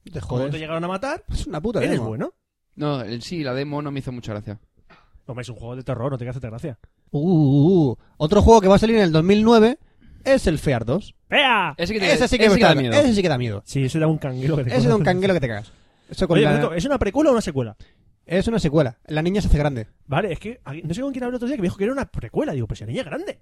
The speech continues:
Speaker 1: La niña es grande.
Speaker 2: ¿La
Speaker 1: Yo
Speaker 2: niña es grande?
Speaker 1: tengo entendido que es lo siguiente, lo que pasa después, que la niña sigue viva por ahí jodiendo.
Speaker 3: ¿Alguien
Speaker 1: Bueno,
Speaker 3: había
Speaker 1: la niña
Speaker 3: dicho
Speaker 1: está
Speaker 3: que era,
Speaker 1: muerta.
Speaker 3: que era la madre de la niña?
Speaker 1: ¿La madre de la niña?
Speaker 3: No sé, ya,
Speaker 2: ¿Alguien
Speaker 3: ya,
Speaker 2: que la
Speaker 3: ya,
Speaker 2: parió?
Speaker 3: ya, ya los rumores
Speaker 1: ¿Los
Speaker 3: ya me
Speaker 1: fantasmas tienen hijos?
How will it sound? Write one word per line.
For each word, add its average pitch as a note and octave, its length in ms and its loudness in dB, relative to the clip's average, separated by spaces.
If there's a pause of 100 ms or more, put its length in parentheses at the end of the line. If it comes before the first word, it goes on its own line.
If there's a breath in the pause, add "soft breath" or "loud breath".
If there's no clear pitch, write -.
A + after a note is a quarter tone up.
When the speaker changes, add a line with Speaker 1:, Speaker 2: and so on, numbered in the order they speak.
(200)
Speaker 1:
La A2 120 -14
niña G#3+ 200 -4
es E3+ 60 -4
grande. D#3+ 340 -2
Speaker 2:
¿La A#2+ 60 -4
Speaker 1:
Yo F3 80 0
Speaker 2:
niña F#4 120 0
es A3 60 -8
grande? E4 260 -4 (100)
Speaker 1:
tengo A#3 200 2
entendido A3 380 2
que F#3 140 2
es A3 120 0
lo F#3 200 4
siguiente, F3+ 420 2
lo C#3+ 80 2
que C3 100 -4
pasa F3 180 -4
después, F3+ 380 0
que D3+ 80 -8
la C#3 60 -2
niña G3 160 -4
sigue E3 160 -2
viva G3 140 2
por D#3 100 0
ahí F3 100 0
jodiendo. F#3 320 -2
Speaker 3:
¿Alguien F3+ 180 2
Speaker 1:
Bueno, - 20 -2
Speaker 3:
había F3+ 100 2
Speaker 1:
la D#3+ 100 2
niña F#3+ 100 0
Speaker 3:
dicho - 20 2
Speaker 1:
está G3 120 2
Speaker 3:
que - 40 4
era, G3 80 2
Speaker 1:
muerta. G3 240 0
Speaker 3:
que E3+ 60 2
era F#3 80 0
la C#3 120 -2
madre E3+ 280 -2
de D#3 60 0
la C3+ 100 -2
niña? C#3+ 280 -6 (160)
Speaker 1:
¿La - 80 -14
madre F3+ 160 -2
de C3 60 -4
la F#2+ 80 -12
niña? G#3 320 -2 (300)
Speaker 3:
No A2 180 -10
sé, D3 220 -8
ya, B2 120 -8
Speaker 2:
¿Alguien E3+ 160 0
Speaker 3:
ya, - 20 0
Speaker 2:
que A3+ 60 2
la F#3+ 60 2
Speaker 3:
ya, - 40 -2
Speaker 2:
parió? F3 260 0
Speaker 3:
ya, G3 200 4
ya F3 100 2
los F#3+ 100 0
rumores E3 340 2
Speaker 1:
¿Los D3 60 0
Speaker 3:
ya - 60 0
me - 40 -2
Speaker 1:
fantasmas E3 400 2
tienen D3+ 180 -2
hijos? C4 380 -4